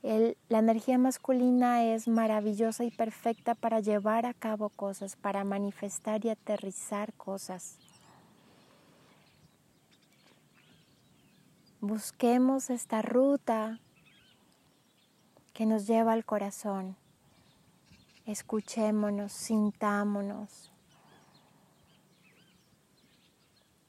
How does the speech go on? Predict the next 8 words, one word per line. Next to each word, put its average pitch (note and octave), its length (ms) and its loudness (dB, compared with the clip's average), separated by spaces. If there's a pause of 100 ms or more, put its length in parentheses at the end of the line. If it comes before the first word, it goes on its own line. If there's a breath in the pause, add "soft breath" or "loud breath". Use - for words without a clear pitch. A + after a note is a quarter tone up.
para G#3+ 260 -8
poder A3 840 0
vivir G#3+ 560 0 (140)
en G3+ 200 0
armonía A3+ 1040 4 (1040)
dentro C4+ 540 6
de C4+ 120 6
nosotros, B3 1000 0